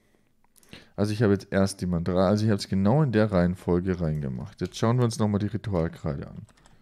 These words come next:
Die, äh, die goldene Kreide. Und zwar eine Mandrake, ein Gold Nugget und eine Ritualkreide. Okay, eine Mandrake, eine Ritualkreide und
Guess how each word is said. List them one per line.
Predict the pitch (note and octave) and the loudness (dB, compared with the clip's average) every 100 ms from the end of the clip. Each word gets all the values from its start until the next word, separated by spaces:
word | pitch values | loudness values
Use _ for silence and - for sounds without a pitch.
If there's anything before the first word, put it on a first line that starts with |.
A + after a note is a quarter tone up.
| _ _ _ - - - _ _ _ _ _ _ - | _ _ _ -20 -20 -20 _ _ _ _ _ _ -2
Die, | G#2 B2 A2+ A#2 G#2+ | 0 2 2 2 2
äh, | - F#2+ | 6 6
die | F#2+ | 6
goldene | G#2 F#2 F2 E2 D2 D2 | 8 10 8 6 0 -2
Kreide. | - - D#2+ D#2 D2+ C#2 | -8 -4 0 0 0 -2
Und | F#2 | -4
zwar | - F#2+ - | -2 -2 0
eine | - F2+ F2+ | 2 2 4
Mandrake, | D#2+ D#2+ - D#2+ - - D#3 - _ _ _ _ _ _ _ _ _ _ _ | 2 -2 -4 -4 -4 -4 -4 -6 _ _ _ _ _ _ _ _ _ _ _
ein | G#2+ G#2+ | 2 4
Gold | G#2 B2 C3+ | 8 8 6
Nugget | E2 D#2+ F2 A#2 - - - _ _ _ _ | 2 2 4 2 0 -10 -20 _ _ _ _
und | A#2+ C#3 - - | 2 2 -2 -2
eine | F#2+ G#2 G2+ | 2 2 2
Ritualkreide. | G#2+ - E2+ - - - - - - | -2 -4 -4 -4 -10 -12 -12 -14 -8
Okay, | F#2+ - - | -8 -6 -10
eine | - D#2+ | -8 -8
Mandrake, | - - D#2+ D#2 C#2+ - A3+ - _ _ _ _ _ _ _ _ _ - | -8 -12 -12 -10 -12 -8 -10 -10 _ _ _ _ _ _ _ _ _ -4
eine | G2 F2+ F2 | -2 0 -2
Ritualkreide | F2+ G2+ D2+ C#2 - F2 D2+ D#2+ - - _ _ _ _ _ _ _ _ _ _ _ _ | -4 -4 -2 -4 -6 -4 -2 0 -2 -4 _ _ _ _ _ _ _ _ _ _ _ _
und | - A#2 C3+ - | -6 -4 -6 -10